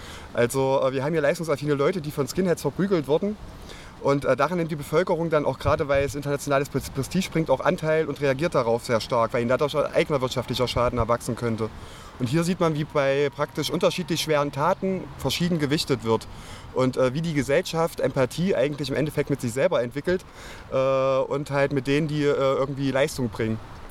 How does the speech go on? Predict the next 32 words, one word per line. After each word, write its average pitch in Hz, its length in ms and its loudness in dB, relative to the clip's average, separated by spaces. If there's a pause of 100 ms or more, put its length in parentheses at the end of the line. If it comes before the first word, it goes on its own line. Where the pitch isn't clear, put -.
(160)
und, 120 300 2
äh, - 60 0
oder 127 280 2
als 127 160 0
Leistungsträger 139 540 2
wahrgenommen 131 380 0
werden. 120 180 2
Denn 120 120 0
Ireneusz 131 400 2
als 127 120 -2
Erntehelfer 135 460 2
hat 131 40 0
einen 131 60 -2
verdammt 127 320 0
harten 135 180 -2
Job 156 180 2
gehabt 143 300 2
und 123 80 -2
hat 127 100 -2
halt 123 120 2
auch - 160 2
Leistung 120 300 0
gebracht, 113 360 0
aber 110 340 2 (520)
das 104 160 0
hat 131 100 2
halt 131 120 4
nicht 131 100 -2
so 143 80 0
ein 120 60 -2
Fame, 156 300 0
ne? 113 140 -4